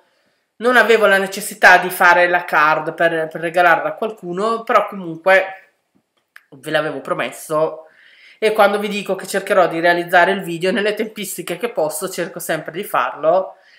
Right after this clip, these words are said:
e anche perché comunque era anche una curiosità mia di vedere effettivamente come usciva il risultato. Quindi semplicemente, vedete, la card, gli ho messo questo sentiment che è comunque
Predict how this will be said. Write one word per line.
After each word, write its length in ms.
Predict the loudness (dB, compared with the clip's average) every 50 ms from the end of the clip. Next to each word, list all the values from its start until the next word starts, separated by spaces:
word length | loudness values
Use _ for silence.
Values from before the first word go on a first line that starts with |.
| _ _ _ _
e 80 | 2
anche 260 | 2 2 2 2 -2
perché 220 | -4 -4 -4 -6 -8
comunque 320 | -10 -8 -8 -8 -4 0 0
era 100 | 0 0
anche 180 | 0 -4 -8
una 100 | -8 -8
curiosità 500 | -8 -6 -6 -4 -4 -4 -6 -4 -4 -4
mia 220 | -4 -2 -4 -4 -6
di 100 | -6 -8
vedere 320 | -8 -6 -6 -4 -4 -4
effettivamente 840 | -4 -6 -10 -14 -12 -6 -4 -4 -2 -2 -6 -8 -8 -10 -10 -10
come 220 | -8 -8 -8 -6 -6
usciva 300 | -8 -8 -10 -6 -6 -6
il 60 | -6
risultato. 920 | -6 -10 -14 -16 -12 -8 -6 -6 -6 -6 -6 -6 -4 -4 -4 -6 -10 -16 _ _ _ _ _ _ _ _ _ _ _ _
Quindi 260 | -4 -4 -2 -2 -2
semplicemente, 1500 | 0 0 0 0 0 -2 -4 -2 0 2 2 2 2 2 0 0 4 8 10 10 10 10 8 6 4 0 -6 -14 -16 _
vedete, 520 | -8 -4 -2 -2 -2 0 0 0 2 2 2
la 160 | 2 0 0
card, 560 | 2 4 6 8 8 6 4 4 2 2 2
gli 60 | 2
ho 40 | 0
messo 360 | -2 -2 -2 -4 -6 -12 -6
questo 520 | -4 -2 -2 -2 -4 -4 0 0 0 0 0
sentiment 1040 | -2 -2 -2 -2 -2 -4 -8 -10 -10 -6 -4 -2 -2 -2 -2 -4 -8 -12 -18 -12
che 360 | -4 0 2 4 4 4 2
è 0 | -2
comunque 960 | -8 -10 -8 -8 -10 -10 -10 -6 0 2 2 4 4 2 0 -2 -6 -14 _